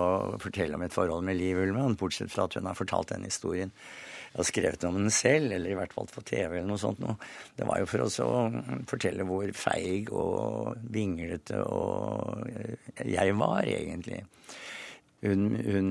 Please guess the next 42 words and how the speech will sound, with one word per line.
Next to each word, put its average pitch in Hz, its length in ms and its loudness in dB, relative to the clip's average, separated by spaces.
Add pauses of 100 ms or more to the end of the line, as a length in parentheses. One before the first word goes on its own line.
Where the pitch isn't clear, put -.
eh, 104 460 0
kvinnen 104 340 2
er 104 140 4
jo 98 200 -2 (280)
sterkere 98 800 0
ofte - 320 -2
i - 160 -2
kjærlighetslivet - 640 -2
sitt, - 240 -6
kanskje, 123 380 -4
enn 113 100 -2
mannen, 131 380 0
og - 240 -6
hun 101 160 0
ville 95 160 -2
at - 100 -6
vi 104 140 -8
skulle 107 240 2
rømme. 104 240 -2 (720)
Og 107 80 0
datoen 92 480 2
ble 110 100 -4
satt - 360 0
og - 20 -2
sånn, - 240 -2
og 156 80 0
jeg, 127 460 -2 (260)
jeg - 160 -4
klarte - 400 -2
liksom - 320 -4
ikke 101 220 -6
å - 20 -4
si - 160 -2
nei. 180 540 -4
Jeg - 180 -2
sa: - 140 0 (100)
«Det 90 80 0
er 90 220 -4 (340)
glimrende, 95 560 0
det 98 160 -4
vil 92 160 0
jo, 101 120 0